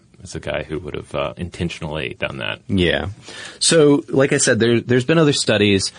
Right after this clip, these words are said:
Speaker 2: They're pretty interesting. They break down all of the various components that are in the powders and what they could do.
Speaker 1: Mm-hmm.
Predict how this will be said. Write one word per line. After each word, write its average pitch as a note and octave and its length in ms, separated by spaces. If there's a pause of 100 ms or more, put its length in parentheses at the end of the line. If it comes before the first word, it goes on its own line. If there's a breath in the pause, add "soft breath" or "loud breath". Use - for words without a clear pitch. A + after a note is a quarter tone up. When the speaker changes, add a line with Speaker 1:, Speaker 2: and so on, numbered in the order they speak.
(180 loud breath)
Speaker 2:
They're B2+ 140
pretty E3+ 300
interesting. G#2+ 560
They F#2+ 100
break F#2+ 360
down G2+ 280
all F2+ 240
of E2+ 180
the F2+ 100
various F2 560
components F2 600
that F2+ 100
are F2 100
in E2+ 80
the E2+ 80
powders E2 520
and D#2+ 100
what D#2+ 120
they E2 100
could D#2+ 220
do. D#2+ 360
Speaker 1:
Mm-hmm. E2+ 260